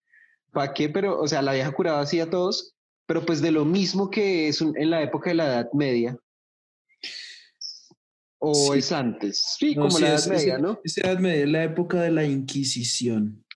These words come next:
Speaker 1: Eh, exacto, la Inquisición. Y es cuando, pues, a todas las brujas, a todas las viejas que consideran brujas, pues, las queman en la hoguera.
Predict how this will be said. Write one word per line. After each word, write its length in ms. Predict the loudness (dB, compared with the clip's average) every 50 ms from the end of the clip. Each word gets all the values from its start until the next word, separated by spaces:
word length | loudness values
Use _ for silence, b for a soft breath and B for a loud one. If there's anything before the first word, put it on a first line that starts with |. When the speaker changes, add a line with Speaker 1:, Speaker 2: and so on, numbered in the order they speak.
| -12 -6 -2
Speaker 1:
Eh, 220 | 0 2 2 2 2
exacto, 380 | 0 0 -2 -4 -2 -2 -2
la 80 | 0 -2
Inquisición. 800 | -2 -2 -4 -4 -2 -2 -4 -2 -2 0 0 0 -2 -4 -8 b b b b b b b b -4
Y 160 | 0 0 2 2
es 220 | 2 0 0 -2 -2
cuando, 500 | -2 -2 0 0 2 2 2 0 0 0
pues, 320 | -2 -4 -4 -4 -8 _ _ -8 -6
a 120 | -6 -4 -2
todas 200 | -2 0 0 0
las 200 | 0 0 -2 0
brujas, 640 | 0 2 2 2 2 2 0 0 0 0 0 0
a 120 | -2 -2 -2
todas 160 | 0 0 0
las 100 | 0 0
viejas 180 | -2 -2 -2
que 100 | -4 -4
consideran 440 | -2 -2 -2 0 0 0 0 0 0
brujas, 400 | 2 2 0 0 -2 -6 -8 -16 _ _ _ _ _
pues, 180 | -4 -2 0 0
las 240 | 0 0 -2 -4 -6
queman 400 | -4 -2 -2 0 0 0 0 0
en 160 | 0 0 0
la 100 | 0 0
hoguera. 420 | 0 0 0 0 0 -2 -4 -6